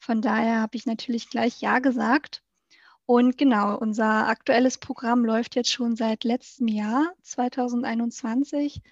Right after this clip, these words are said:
für jetzt die nächsten zwölf Monate. Und vielleicht kurz zum Mentoring an sich, wer es vielleicht noch nicht gehört hat, was genau es mit Mentoring überhaupt auf sich hat. Also bei uns, ähm, arbeiten dann,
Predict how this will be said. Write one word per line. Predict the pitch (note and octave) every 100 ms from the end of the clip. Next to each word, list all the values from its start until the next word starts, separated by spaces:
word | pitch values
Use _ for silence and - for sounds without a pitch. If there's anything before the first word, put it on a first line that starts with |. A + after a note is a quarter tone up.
| - - _
für | - - A#3+ A#3 A#3 A#3
jetzt | A3+ A3+ -
die | A#3
nächsten | A3+ A#3 - B3+ A#3+ A#3 A#3 A#3
zwölf | - - A3 A3 -
Monate. | A3 G#3 A#3+ D4 D#4 D4+ D4+ D4+ D#4+ D#4+ _ _ _ _ _ _ _ -
Und | A#3+ A#3 A#3 A#3 A#3 - - - - _ _
vielleicht | B3 A3+ -
kurz | - C4 C4 -
zum | B3+ A3
Mentoring | A3 C4 C4+ B3 A#3+
an | A3+ A3
sich, | G#3 A3+ D4+ - -
wer | A#3+
es | A#3
vielleicht | - A#3 A3 -
noch | G#3+ F#3+
nicht | A#3+ B3+ -
gehört | C#4 C4 C4+ C#4 C#4+
hat, | C4
was | A#3+ A3+ - -
genau | A#3+ G#3+ A3+
es | B3+ - -
mit | A3+
Mentoring | A#3 B3 C4+ A#3 A3+
überhaupt | A3+ A3 -
auf | - - E4 -
sich | - A3 -
hat. | B3+ D4 - - - - - -
Also | A#3 A3
bei | A3+ A3
uns, | - B3 E4+ - - -
ähm, | B3+ B3 B3+ -
arbeiten | A#3 B3 C4 C4 B3
dann, | A#3+ A#3 B3+